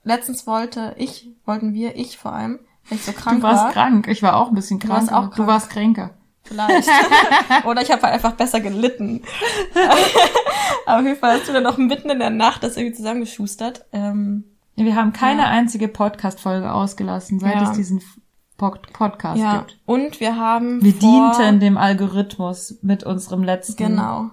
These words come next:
Speaker 1: mit unserem letzten Hemd.
Speaker 2: Ja.
Speaker 1: Ähm, und wir haben vor, ich glaube, zwei Monaten die hunderttausend AbonnentInnen-Marke geknackt, was ich auch sehr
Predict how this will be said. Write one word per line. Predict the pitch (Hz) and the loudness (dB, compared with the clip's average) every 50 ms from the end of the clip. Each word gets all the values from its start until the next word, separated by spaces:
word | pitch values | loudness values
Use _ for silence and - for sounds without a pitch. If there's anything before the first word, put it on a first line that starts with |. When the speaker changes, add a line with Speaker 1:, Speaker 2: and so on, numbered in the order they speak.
| _ _ - | _ _ -14
Speaker 1:
mit | 233 - - | -12 -10 -8
unserem | 208 208 226 214 226 214 208 | -6 -4 -2 -2 -2 -2 -2
letzten | 226 226 220 226 226 - - 208 220 | -2 0 0 -2 -2 -4 -4 -4 -4
Hemd. | - - - 240 233 226 226 226 - - _ - - - - - | -4 -4 -4 0 0 0 0 -2 -6 -14 _ -20 -20 -20 -16 -8
Speaker 2:
Ja. | - 196 196 190 | -4 -4 -2 0
Speaker 1:
Ähm, | - 214 214 226 226 - - | 0 2 2 2 0 0 0
und | 226 240 226 | 0 -2 0
wir | 233 240 | -2 -2
haben | 233 226 226 233 | -2 -2 -2 -2
vor, | 233 - - 240 247 247 - | -4 -6 -4 -2 -2 -2 -2
ich | 240 - - | -4 -8 -6
glaube, | - 220 220 220 233 233 233 240 233 240 240 _ _ _ _ _ _ _ _ - | -4 -4 -4 -4 -4 -6 -6 -6 -8 -10 -12 _ _ _ _ _ _ _ _ -16
zwei | - - 226 226 | -8 -4 -2 0
Monaten | 226 226 233 247 254 240 - 247 247 240 | 0 0 0 -2 -2 -4 -4 -4 -6 -4
die | 233 226 220 | -4 -6 -6
hunderttausend | 220 233 233 240 233 233 - - - - 220 220 214 214 214 214 - | -4 -4 -2 -2 -4 -6 -8 -8 -6 -4 -4 -4 -4 -4 -6 -4 -4
AbonnentInnen-Marke | 220 208 208 208 208 208 208 208 - - 202 202 196 196 196 202 202 - - _ _ _ _ _ _ _ - 214 214 214 208 - 214 208 | -6 -6 -4 -4 -4 -2 -2 -4 -4 -4 -4 -4 -4 -4 -4 -6 -6 -8 -12 _ _ _ _ _ _ _ -10 -8 -8 -8 -8 -10 -14 -12
geknackt, | - 202 202 - - 220 220 - - - - - - - | -12 -12 -14 -10 -8 -6 -6 -6 -8 -12 -20 -20 -16 -12
was | 220 220 226 - | -12 -12 -12 -14
ich | - - - | -14 -10 -10
auch | - - - | -10 -10 -10
sehr | - - - 220 214 214 | -12 -10 -6 -4 -4 -4